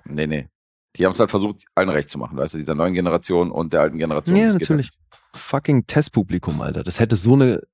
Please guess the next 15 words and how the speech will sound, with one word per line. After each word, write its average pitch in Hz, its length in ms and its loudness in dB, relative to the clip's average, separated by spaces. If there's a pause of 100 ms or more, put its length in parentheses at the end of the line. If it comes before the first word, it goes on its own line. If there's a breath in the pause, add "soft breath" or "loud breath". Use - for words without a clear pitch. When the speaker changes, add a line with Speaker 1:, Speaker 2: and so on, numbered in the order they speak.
Speaker 2:
das - 260 -6
hätte 120 140 4
ja 110 80 6
eine 107 220 4
Genre-Perle 110 800 2
werden 85 260 0
können, 85 200 0
das - 180 -6
Ding. - 140 -10 (200)
Speaker 1:
Mhm. 78 380 -10 (760)
Speaker 2:
Wenn 104 160 4
du 107 80 6
da 107 180 4
so 107 160 6
einen 107 220 6